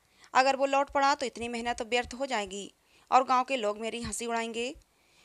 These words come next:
दोनों अपनी अपनी घात में थे। सांड ने बहुत चाहा कि तेज दौड़कर आगे निकल जाऊं और वहां से पीछे को फिरूं, पर मथुरा ने उसे मुड़ने का मौका न दिया। उसकी जान इस वक्त तो सुई की नोक पर थी।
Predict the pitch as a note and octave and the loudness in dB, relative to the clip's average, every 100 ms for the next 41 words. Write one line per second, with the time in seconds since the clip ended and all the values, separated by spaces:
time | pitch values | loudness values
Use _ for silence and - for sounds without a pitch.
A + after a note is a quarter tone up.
0 | _ - D4 E4+ G4 F#4+ F#4 E4+ F4+ D4+ | _ -2 0 4 2 2 -2 0 -2 -2
1 | B3 B3+ C#4 D#4 A3+ G3+ - - _ _ | -4 -4 -2 4 4 2 -10 -18 _ _
2 | _ _ _ _ - C#4+ D4+ D#4 E4 D4+ | _ _ _ _ 2 6 6 4 0 2
3 | D#4 D#4 D4+ D4 D4+ E4 C4+ - B3+ A#3+ | 0 -2 -2 2 2 0 -4 0 0 0
4 | B3+ B3+ C4+ C4 B3+ B3 A3+ A3+ A#3 B3 | -2 0 2 2 0 -6 -4 -4 -2 -4
5 | D4+ _ _ _ B3 C#4 C#4 C#4+ D4 D4 | -8 _ _ _ 2 4 2 -2 -4 -6
6 | C4+ - C#4 D#4 C#4 G#3 G3+ - _ _ | -4 -4 -2 -4 -4 -6 -8 -12 _ _
7 | _ _ - C#4 C#4+ D4 D4 C#4+ C#4+ D4 | _ _ 2 2 2 2 2 2 0 -2
8 | A#3 A3 A#3+ A#3+ A#3 G#3 C4 B3+ G3 G3 | -2 -4 -2 -4 -4 -4 -4 -4 -6 -8
9 | F#3 - _ _ _ - C4 - C4 C4+ | -10 -12 _ _ _ -6 -6 -4 0 2
10 | C#4 D#4 C#4 D4+ D#4+ D#4+ B3+ B3 - B3+ | 2 -2 -2 -2 -2 -4 -4 -6 -8 -6
11 | B3 B3 C4+ D4 A3+ G3 | -6 -4 -6 -4 -10 -12